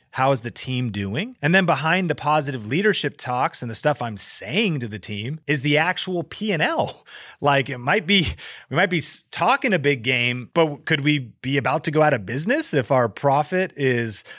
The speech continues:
lower, you know, than our loss? And behind the business and the numbers of the business is my marriage.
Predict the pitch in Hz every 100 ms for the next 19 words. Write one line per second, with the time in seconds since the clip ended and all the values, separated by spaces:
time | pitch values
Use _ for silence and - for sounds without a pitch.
0 | - - 123 135 151 160 143 135 127 127
1 | 123 110 120 123 127 120 113 110 120 190
2 | 240 - - 131 127 123 - - - _
3 | 156 170 208 214 156 - _ 143 165 151
4 | 110 156 320 294 160 131 - 139 135 160
5 | 156 151 139 147 233 180 156 - - 151
6 | 151 147 139 262 190 - -